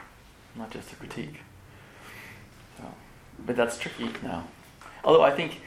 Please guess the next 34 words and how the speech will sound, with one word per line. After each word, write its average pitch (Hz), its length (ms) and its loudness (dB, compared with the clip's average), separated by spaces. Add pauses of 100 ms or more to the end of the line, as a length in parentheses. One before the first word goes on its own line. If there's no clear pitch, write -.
(140)
people 156 160 4
don't 127 120 8
read 139 140 6
anymore, 113 260 4
at 107 60 4
least 117 140 0
in 117 40 -4
the 110 60 -4
United 110 180 0
States. 127 280 0 (800)
Um, 113 300 0 (380)
so 151 180 8
some 151 220 6
hybrid 127 500 6
kind 120 240 4
of 110 220 -2
activity 135 460 2
is 104 100 -2
likely 107 280 4
to - 100 -6
be 101 140 0
that 101 180 4
which - 140 -4
will - 160 -2
emerge. 107 380 0 (1200)
You 101 60 -10
know, 104 140 -4
it 107 100 -6
could 120 180 0 (520)
be 113 160 -2
a, 98 100 6
you 87 160 -4
know, 90 220 -4
uh, 95 240 -4